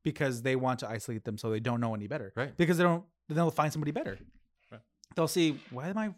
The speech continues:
Speaker 1: with this person when I'm with, when I, I see all this other people that are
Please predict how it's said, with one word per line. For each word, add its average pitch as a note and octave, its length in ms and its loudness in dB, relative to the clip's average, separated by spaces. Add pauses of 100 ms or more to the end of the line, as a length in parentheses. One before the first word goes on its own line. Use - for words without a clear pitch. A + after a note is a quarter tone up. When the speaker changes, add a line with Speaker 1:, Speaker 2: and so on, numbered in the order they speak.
Speaker 1:
with D3+ 220 -2
this G3 160 -6
person A2 440 -10
when G#2+ 140 -6
I'm A2 180 -6
with, G#2 140 -8 (680)
when C3 120 -2
I, C3 80 -4 (400)
I B2 80 -8
see D3+ 160 -10
all C3+ 160 -2
this C3 260 -6 (720)
other D#3 220 4
people B2+ 320 -4
that A2+ 100 0
are G#2+ 180 -4